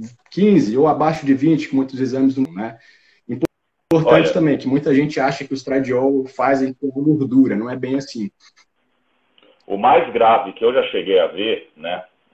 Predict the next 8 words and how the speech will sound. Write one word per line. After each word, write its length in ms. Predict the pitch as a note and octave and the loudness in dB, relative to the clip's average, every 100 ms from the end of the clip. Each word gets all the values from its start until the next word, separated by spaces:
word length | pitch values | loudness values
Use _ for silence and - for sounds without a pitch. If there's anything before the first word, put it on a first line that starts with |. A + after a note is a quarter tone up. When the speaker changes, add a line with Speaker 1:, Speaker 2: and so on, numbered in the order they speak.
| - | -10
Speaker 2:
relato 520 | D#2+ F2 A2+ - - | -2 2 4 2 -4
pró-, 260 | - E2+ E2+ | -2 0 0
de 160 | E2+ | -6
gente 280 | D#2+ F#2 - | -10 -12 -12
próxima, 580 | - F2+ B2+ - - D2 _ _ _ _ | -2 2 2 2 -10 -18 _ _ _ _
foi 160 | F#2+ G#2+ | 4 4
atrofia 540 | A2 A#2+ - A#2 B2 | 4 0 -2 -2 0
uterina. 500 | A#2+ C3+ F#2+ F2+ D2+ | 0 -2 -4 -8 -12